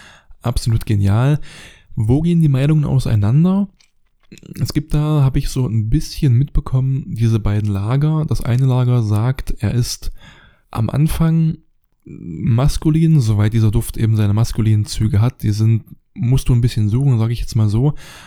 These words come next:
Aber das eine Lager meint eben, er wird zum Ende hin immer pudriger, ist am Anfang sehr, sehr gefällig, süß, verspielt und wird zum Ende hin eben immer mehr pudriger und Lippenstift-ähnlicher. Das andere Lager sagt, nein, er wird, er ist am Anfang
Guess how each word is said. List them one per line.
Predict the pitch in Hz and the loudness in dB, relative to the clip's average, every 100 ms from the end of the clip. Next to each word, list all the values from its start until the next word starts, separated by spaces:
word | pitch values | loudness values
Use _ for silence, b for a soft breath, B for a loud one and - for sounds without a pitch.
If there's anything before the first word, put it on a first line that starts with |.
| B B | B B
Aber | - 113 120 | -2 2 2
das | 101 - | 0 -6
eine | 117 131 | -2 0
Lager | 127 123 117 | 2 2 0
meint | 107 131 | 0 -2
eben, | 127 123 | -4 -4
er | - 107 | -4 -2
wird | 107 - | -2 -4
zum | - - 104 | -10 -6 -4
Ende | 147 160 | 0 2
hin | 156 165 - | 4 2 2
immer | 139 135 | 2 2
pudriger, | - 175 175 170 175 170 | 2 2 2 0 0 -2
ist | - | -2
am | - | -2
Anfang | 123 123 117 | 0 0 2
sehr, | 107 113 | 2 2
sehr | 117 | 0
gefällig, | 107 - 139 151 - | 0 0 0 0 -2
süß, | - 123 156 147 | 0 2 2 0
verspielt | - - - 135 147 143 | -4 -4 -2 -2 0 0
und | 113 | -2
wird | 117 | -2
zum | 107 | -2
Ende | 113 135 | 0 2
hin | 131 | 2
eben | - 120 - | 2 -2 0
immer | 120 | 0
mehr | 110 104 101 - _ | 2 0 -2 -6 _
pudriger | - 175 160 156 151 | 0 0 0 0 0
und | 123 | 0
Lippenstift-ähnlicher. | 110 139 - 180 - 151 156 151 151 156 - | 0 -2 -4 -6 -4 -2 0 2 0 -2 -4
Das | - | -10
andere | - 120 120 | -2 0 2
Lager | 113 113 113 | 2 2 2
sagt, | 107 107 - | 2 0 -2
nein, | 101 117 - | -2 0 -2
er | 101 | -2
wird, | 104 - - - | -2 -2 -6 -8
er | - 110 | -6 -4
ist | 110 | -2
am | - | -2
Anfang | 110 139 - 143 139 | 0 0 2 2 0